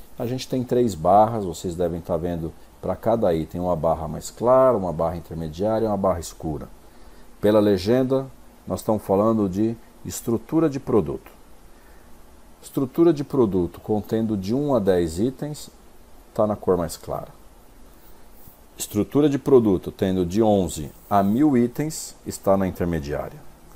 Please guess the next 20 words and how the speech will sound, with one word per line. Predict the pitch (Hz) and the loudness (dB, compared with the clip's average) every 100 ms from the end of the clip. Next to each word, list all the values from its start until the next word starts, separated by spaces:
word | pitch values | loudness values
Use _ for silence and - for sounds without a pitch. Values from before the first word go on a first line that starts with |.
| - - - - | -20 -20 -20 -14
Estrutura | - - 85 107 117 | -12 -10 -6 -2 -2
de | 113 | 0
produto | 127 117 101 - | 2 4 2 0
tendo | - 92 | -4 0
acima | 92 - - 175 175 | 0 -2 -4 -2 -2
de | 151 | -2
mil | 151 151 | -2 -2
itens, | 135 131 139 135 131 - - - - | -2 -4 -6 -8 -10 -18 -20 -18 -8
é | 110 | -6
representado | 117 117 117 123 120 92 90 101 101 - - - - - - | -6 -6 -4 -4 -4 -2 -2 -4 -14 -20 -20 -20 -20 -16 -2
pela | 98 | -2
cor | 95 - 80 | -2 -4 -4
mais | 78 | -4
escura. | 73 - - - - - - - - - - - - - - - | -6 -12 -14 -16 -16 -20 -20 -20 -20 -20 -20 -20 -20 -20 -20 -18
Então, | - 151 143 78 - - | -2 2 2 0 -6 -12
a | 110 | -8
primeira | 156 165 180 | -4 -2 -2
pergunta | 170 151 135 156 - | 0 0 0 -4 -6
é | 95 76 67 - - - - - - - - - - - - - - - - - - - | -6 -6 -10 -20 -20 -20 -20 -20 -20 -20 -20 -20 -20 -20 -20 -20 -20 -20 -20 -20 -20 -10
procurar | 147 180 185 170 156 165 190 254 | -2 0 0 -2 2 2 2 -2